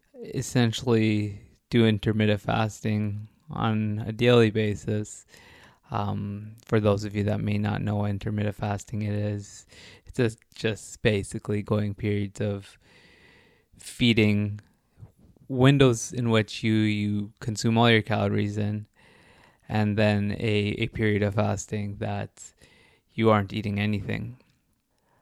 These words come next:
And leading up to this three-day water fast and the Vision Quest is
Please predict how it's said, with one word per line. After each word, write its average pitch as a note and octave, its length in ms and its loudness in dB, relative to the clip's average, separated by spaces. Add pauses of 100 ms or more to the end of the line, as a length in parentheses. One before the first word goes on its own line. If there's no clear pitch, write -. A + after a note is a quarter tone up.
(560)
And A2+ 240 4
leading B2 260 4
up A2+ 140 2
to A#2 160 -4
this A2 240 0
three-day A2+ 340 0
water A2 320 0
fast - 800 -6 (200)
and A2+ 220 -2
the B2 60 0
Vision A2 440 -2
Quest A2 600 -6 (1040)
is A2 800 0